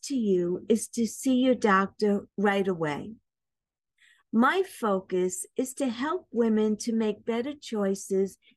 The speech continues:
in food, exercise, self-care, relationships, and so much more. I believe that knowledge is power, and I give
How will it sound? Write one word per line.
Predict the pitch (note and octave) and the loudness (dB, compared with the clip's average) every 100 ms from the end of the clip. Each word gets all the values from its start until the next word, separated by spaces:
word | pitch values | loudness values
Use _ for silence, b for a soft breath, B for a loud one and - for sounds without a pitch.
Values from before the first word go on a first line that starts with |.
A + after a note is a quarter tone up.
| - | -8
in | F3 F3+ - - | -6 -6 -8 -8
food, | C#4+ D4 D4+ D4+ - _ _ _ | -4 -4 -4 -6 -12 _ _ _
exercise, | A#3 C#4 - - B3+ - C4 B3 A#3+ A#3+ A#3+ - _ _ - | -2 -2 -4 -8 -6 -2 2 4 6 6 4 0 _ _ -14
self-care, | - A3 F#3+ F#3 - - B3+ B3+ A#3+ A#3+ A#3+ - _ - | 0 2 2 0 -10 -6 0 2 2 0 -4 -8 _ 0
relationships, | G#3 A3 G#3 A3+ B3 - B3+ A#3+ - B3+ A#3+ A#3+ - _ _ _ | 2 4 4 4 2 -2 -2 -2 0 0 0 -2 -18 _ _ _
and | A#3 A#3 | 2 2
so | - - C#4+ C#4+ | 0 -4 -2 0
much | C#4 C#4 - | -2 -4 -6
more. | G3+ F#3 E3+ D3+ G3 _ _ _ _ _ | -2 0 0 -4 -8 _ _ _ _ _
I | B3+ | -2
believe | C4 C#4 C4+ D4+ F4 G#4+ | 0 2 4 6 6 4
that | E4+ E4 - | 2 2 4
knowledge | G#3+ A3 A3+ B3 B3 A3 | 6 6 6 6 4 0
is | G#3+ - | -4 -6
power, | F3+ F3+ E3 D#3+ D3 E3+ B B - | -8 -4 -4 -4 -6 -10 B B -2
and | C4+ C#4 | 2 4
I | C#4 | 2
give | A#3+ C#4 D#4+ | 0 -2 0